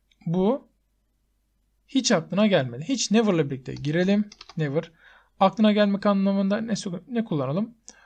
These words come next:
Occur kullanalım ama occur to artı someone yapısını kullanmak gerekiyor.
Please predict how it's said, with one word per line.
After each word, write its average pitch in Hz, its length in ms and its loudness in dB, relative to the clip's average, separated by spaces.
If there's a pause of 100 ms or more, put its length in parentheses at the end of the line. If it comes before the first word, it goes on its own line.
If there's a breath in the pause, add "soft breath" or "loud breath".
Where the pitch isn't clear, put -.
(380 soft breath)
Occur 240 380 6
kullanalım 247 440 2
ama 226 220 2
occur 240 360 2
to 175 580 -2 (400)
artı 143 260 -4
someone 160 440 -2
yapısını 156 320 -8
kullanmak 131 400 -10
gerekiyor. 220 400 -4